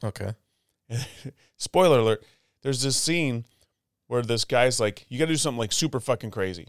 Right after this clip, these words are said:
Speaker 2: right? So this guy is looking around like he's gotta look at something,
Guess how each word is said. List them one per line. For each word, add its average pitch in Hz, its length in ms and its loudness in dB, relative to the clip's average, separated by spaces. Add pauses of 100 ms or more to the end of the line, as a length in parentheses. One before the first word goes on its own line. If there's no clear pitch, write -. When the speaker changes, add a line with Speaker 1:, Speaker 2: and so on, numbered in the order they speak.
Speaker 2:
right? 110 240 0 (1120)
So - 160 -4
this 110 200 -2
guy 127 260 4
is 113 180 0
looking 117 220 -6
around 113 300 0
like 104 160 -4
he's 101 120 -12
gotta 117 160 0
look 113 220 -4
at 101 80 -8
something, 117 480 0